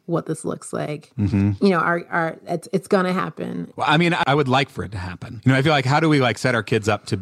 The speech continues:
Speaker 2: to be able to do it, to be able to step away if they need to and come back to it, to be able to actually engage in it? But they've gotta be able to see it in the first place. And I feel like, how do I prepare my kids,
Speaker 1: Mm.
Speaker 2: if they can't see it themselves initially, at least be able to hear it when you bring it up and be like,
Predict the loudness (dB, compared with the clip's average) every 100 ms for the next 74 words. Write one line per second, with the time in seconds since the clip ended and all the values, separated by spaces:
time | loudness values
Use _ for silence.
0 | -6 -4 2 4 4 4 2 2 2 2
1 | 0 -6 0 2 4 2 0 0 0 0
2 | 2 2 2 2 2 2 2 2 2 0
3 | 0 0 -2 -2 -2 0 0 2 0 0
4 | -2 -2 0 0 0 -4 -6 -10 -2 0
5 | 0 0 2 2 0 0 -4 -6 2 2
6 | 2 -2 -6 -2 -2 -2 -4 -8 -4 0
7 | 0 0 -4 0 2 2 2 2 2 -2
8 | -4 -2 0 0 0 0 0 0 0 0
9 | 0 0 0 0 -2 0 0 0 2 -2
10 | 0 0 0 0 0 -2 -6 -6 -10 -8
11 | -4 0 0 0 2 2 2 -2 -4 -8
12 | -2 2 2 -2 _ _ _ _ _ 0
13 | 4 4 2 2 2 0 0 -2 -2 -4